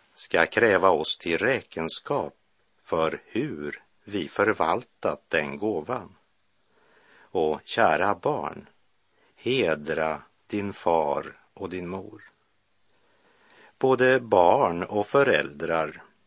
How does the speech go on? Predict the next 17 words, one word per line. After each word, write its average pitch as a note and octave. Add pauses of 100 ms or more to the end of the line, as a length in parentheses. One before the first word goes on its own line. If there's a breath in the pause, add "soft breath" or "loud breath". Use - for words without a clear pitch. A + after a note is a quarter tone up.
(280)
behöver G2+
be F#2+
med G#2
William F#2
Hutchins. - (960 soft breath)
"Nu A#2
vid A#2
ditt A#2+
kors -
jag F#2+
böjer F2
mig D2+ (340)
i F#2
lydnad E2+
för F2+
ditt G2
bud. D#2+